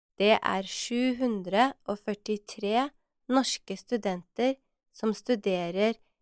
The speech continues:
i Australia. Det er fem hundre og sekstisju norske studenter som studerer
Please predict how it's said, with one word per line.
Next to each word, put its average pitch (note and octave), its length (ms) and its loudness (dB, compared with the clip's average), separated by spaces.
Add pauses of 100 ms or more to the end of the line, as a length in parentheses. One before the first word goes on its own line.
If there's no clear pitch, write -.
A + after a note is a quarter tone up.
(200)
i G3+ 100 0 (100)
Australia. F#3+ 760 -4 (1900)
Det A3+ 240 4
er G3 240 -2
fem G#3+ 460 0
hundre A3 480 2 (100)
og G3+ 160 -4
sekstisju A#3 1000 -4 (380)
norske A#3+ 440 -2
studenter A3 800 -2 (400)
som G#3+ 320 -2
studerer G3+ 800 -2